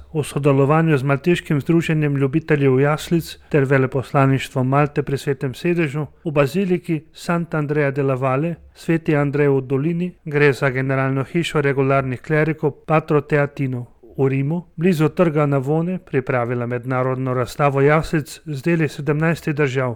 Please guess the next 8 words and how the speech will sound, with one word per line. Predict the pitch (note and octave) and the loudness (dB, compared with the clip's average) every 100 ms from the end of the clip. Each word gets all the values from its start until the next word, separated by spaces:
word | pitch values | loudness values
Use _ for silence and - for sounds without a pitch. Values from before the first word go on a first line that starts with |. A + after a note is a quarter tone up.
| - | -6
ki | E3 | -4
jih | B2 | -2
je | C#3 | -2
prispevalo | - C3 - D#3 D#3+ E3 F3 F3 | -4 -8 -4 -2 0 0 -2 -4
enaindvajset | D#3+ D#3+ F3+ D3 D3+ - D3+ | -4 -2 -2 0 0 -2 -4
društev | E3 F#3 - E3 | -4 -4 -2 -2
ljubiteljev | D#3 C#3+ E3 D#3+ D3+ D3 | 0 -2 -2 -2 -2 0
jaslic, | C#3 A#2 - B2+ - | -2 -4 -12 -16 -18